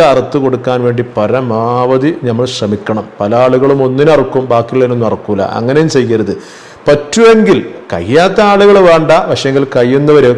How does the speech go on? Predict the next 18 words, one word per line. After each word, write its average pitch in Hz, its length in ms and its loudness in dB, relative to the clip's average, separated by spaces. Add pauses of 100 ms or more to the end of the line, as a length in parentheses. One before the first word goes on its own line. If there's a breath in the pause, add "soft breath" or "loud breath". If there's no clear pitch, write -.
കാരണം 127 300 0
നമ്മളൊക്കെ 151 400 0 (140)
പലതിലും 147 500 2 (460 loud breath)
പല 151 100 6 (120)
രൂപത്തിലും 170 520 2
കാശുകൾ 156 440 2
ചെലവഴിക്കുന്നവരാണ്. 127 760 2 (500 loud breath)
അപ്പൊ 110 120 -2 (100)
നമ്മുടെ 117 380 0
ഈ 139 40 4 (100)
മക്കൾക്ക് 135 440 0
വേണ്ടിയിട്ട് 139 400 2
അക്കീക്ക 131 360 0
അറുത്തു 123 240 -2
കൊടുക്കാൻ 135 340 0
വേണ്ടി 135 180 -2
ശ്രമിക്കണം. 123 460 -4 (120)
കാരണം 123 400 0